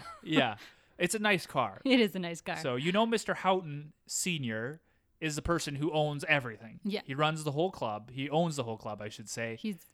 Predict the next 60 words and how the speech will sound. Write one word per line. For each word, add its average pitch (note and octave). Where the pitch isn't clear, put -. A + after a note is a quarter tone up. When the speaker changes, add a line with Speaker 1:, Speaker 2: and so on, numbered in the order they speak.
Speaker 1:
put, B3+
ponying A3
up G#3+
the G3+
prize G3+
money. F#3
Speaker 2:
Yeah, B3
and F#3+
Speaker 1:
Yeah. F#3+
Speaker 2:
he, G3+
like, F#3+
as -
soon C#4+
as -
he A#3+
shows G#3+
up, G#3
he's C#3+
like, C3+
"Well, D#3
that F#3
Terry G#3
girl, B2
she's D#3
doing F#3+
a F#3
great G3+
job, F3+
right?" E3+
And -
Speaker 1:
<laughs> -
Speaker 2:
Cameron E3
Mitchell's D3+
like, B2
"Yeah, F#3
I F#3+
don't G#3+
know E3+
about C3+
that. B2
She's G3+
Speaker 1:
Mm. F#3
Speaker 2:
got F3+
a D#3+
lot D3
to B2
learn, B2+
you B2+
know? A#2+
She's G#3+
Speaker 1:
Yeah. F3+
Speaker 2:
not D3
the -
best B2
in A#2+
the A2
whole A#2+
wide A2+
world." A#2
And D#3+